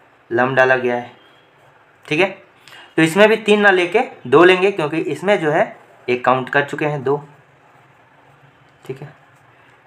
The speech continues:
एक जो है मेरा ट्रायंगल ये वाला होगा, ठीक है, और एक ट्रायंगल क्या होगा, ये बड़ा वाला होगा,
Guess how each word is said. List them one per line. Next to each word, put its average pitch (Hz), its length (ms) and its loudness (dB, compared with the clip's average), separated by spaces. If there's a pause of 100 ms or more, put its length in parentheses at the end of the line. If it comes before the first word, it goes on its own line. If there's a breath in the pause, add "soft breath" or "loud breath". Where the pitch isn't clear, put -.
(140)
एक 202 220 6
जो 208 60 2
है 208 80 4
मेरा 202 180 2
ट्रायंगल 180 400 0
ये 151 180 -2
वाला 160 220 4
होगा, 156 320 -4 (1080)
ठीक 147 100 -2
है, 180 160 -2 (360 loud breath)
और 131 220 2
एक 233 220 4
ट्रायंगल 170 340 4
क्या 170 180 4
होगा, 165 160 2
ये 139 260 -2
बड़ा 127 200 4
वाला 135 220 2
होगा, 135 280 -6